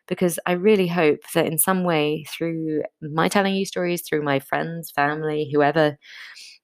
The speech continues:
telling about their struggles, I really hope that I can help some of you who are fighting to be able to see the light at the end of the tunnel,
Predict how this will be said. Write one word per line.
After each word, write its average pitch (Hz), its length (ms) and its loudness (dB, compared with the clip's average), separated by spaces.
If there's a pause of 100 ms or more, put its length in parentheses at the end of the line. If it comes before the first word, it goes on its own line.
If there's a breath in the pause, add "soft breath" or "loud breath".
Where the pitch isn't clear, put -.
(480)
telling 160 380 2
about 151 380 0
their 175 180 4
struggles, 147 680 -2 (680)
I 202 80 0
really 196 380 4
hope 180 220 0
that - 80 0
I 170 100 0
can 170 120 -8
help 165 220 -4
some 175 140 0
of 165 140 -2
you 165 260 0
who 165 220 -2
are 165 200 2
fighting 147 720 -2
to 151 180 -2
be 147 180 0
able 143 240 2
to 147 80 -14
see - 200 -6
the 147 100 -6
light 143 220 0
at - 60 -12
the - 80 0
end 143 100 0
of 143 80 -8
the 151 40 -6
tunnel, 151 400 -4